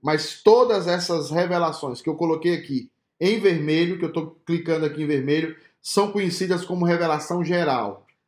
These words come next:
Não tem o objetivo de salvar. Depois da queda, tem o objetivo de condenar. É por isso que o pessoal vira hippie, é por isso que o pessoal vai pra cima da montanha,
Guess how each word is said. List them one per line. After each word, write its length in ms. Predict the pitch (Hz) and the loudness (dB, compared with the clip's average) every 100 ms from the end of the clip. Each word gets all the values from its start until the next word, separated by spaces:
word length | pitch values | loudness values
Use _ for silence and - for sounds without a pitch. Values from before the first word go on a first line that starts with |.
| - | -8
Não 460 | 147 196 254 233 | 2 4 4 0
tem 200 | - 196 | 0 2
o 60 | 196 | 2
objetivo 680 | 175 180 180 170 - 170 156 | 0 0 0 0 -2 -6 -6
de 120 | 156 | -10
salvar. 680 | - 165 139 110 98 98 - _ _ | -4 -2 -2 -4 -8 -8 -18 _ _
Depois 500 | 127 147 175 202 196 | -4 -2 2 2 2
da 100 | 185 | -2
queda, 560 | 180 143 135 131 139 - _ _ | -4 -4 -4 -4 -8 -10 _ _
tem 160 | 151 | -2
o 80 | 151 | 0
objetivo 580 | 139 135 135 131 147 143 | -2 -2 -4 -2 -4 -4
de 220 | 131 127 _ | -8 -16 _
condenar. 640 | - 160 151 127 110 - _ _ _ _ _ _ _ - | -6 -4 -2 -6 -8 -18 _ _ _ _ _ _ _ -12
É 80 | |
por 160 | 110 156 | -2 0
isso 120 | 170 | 0
que 80 | 180 | -2
o 60 | 175 | -2
pessoal 320 | 160 175 156 | 0 0 0
vira 180 | 151 127 | 0 0
hippie, 600 | 143 180 175 - 170 - _ - | 0 -2 -2 -4 -8 -8 _ -10
é 80 | |
por 140 | 139 160 | -4 -4
isso 100 | 165 | -4
que 80 | 170 | -4
o 40 | |
pessoal 280 | 165 151 147 | -2 -2 0
vai 140 | 147 | 0
pra 240 | 143 - 135 | -2 -6 -8
cima 240 | 147 143 | -6 -4
da 120 | 139 | -4
montanha, 800 | 135 123 - 147 156 156 156 | -4 -6 -2 -2 0 -2 -4